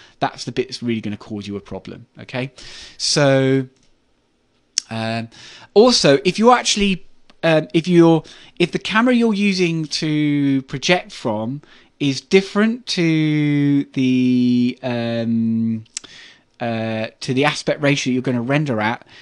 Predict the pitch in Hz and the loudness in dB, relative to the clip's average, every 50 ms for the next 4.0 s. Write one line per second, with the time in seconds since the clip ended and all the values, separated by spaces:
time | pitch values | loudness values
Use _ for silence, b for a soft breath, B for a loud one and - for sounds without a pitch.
0 | B B B 151 160 - 175 175 175 185 185 175 160 - 165 151 147 147 147 147 | B B B -2 0 2 2 2 4 4 2 2 0 0 -2 -2 0 2 0 0
1 | 147 - - - 147 139 - - - - - 170 - - - 135 110 104 107 113 | 0 -2 -4 -4 -4 -4 -4 -4 -2 -2 0 -2 -4 -4 -6 -4 -4 -4 -4 -4
2 | 123 120 B B B B B B - 131 127 120 - _ _ _ _ - - 127 | -6 -8 B B B B B B 0 0 0 0 -2 _ _ _ _ -4 -2 -2
3 | 117 - _ _ _ - - 151 143 - - - - - 147 135 131 120 117 117 | -2 -4 _ _ _ 0 0 0 0 0 -6 -10 -4 -2 0 0 2 2 0 0